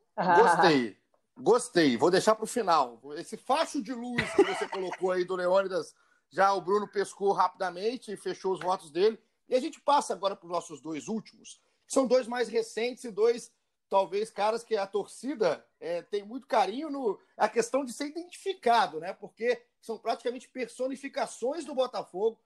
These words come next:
Speaker 2: Falando primeiro aqui do Gonçalves. O Gonçalves, aquele cabeludo, que todo mundo conhece a imagem, só de falar do nome.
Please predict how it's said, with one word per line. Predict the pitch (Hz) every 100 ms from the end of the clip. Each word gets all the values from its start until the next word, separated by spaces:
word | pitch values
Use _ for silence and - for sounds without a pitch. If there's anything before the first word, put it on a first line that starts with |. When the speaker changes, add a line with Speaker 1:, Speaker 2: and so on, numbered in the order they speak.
| _ _
Speaker 2:
Falando | - 202 220
primeiro | - 202 220
aqui | 208 220
do | 226
Gonçalves. | 277 254 - 202 233 196 - - _ _ _
O | 151
Gonçalves, | - - 151
aquele | 226
cabeludo, | - 165 160 165 269 247 185 -
que |
todo | - 240 220
mundo | 220
conhece | - 196 220 214 208
a |
imagem, | 180 208 196
só | 175 226
de | -
falar | 214 220
do | 190
nome. | 185 226 214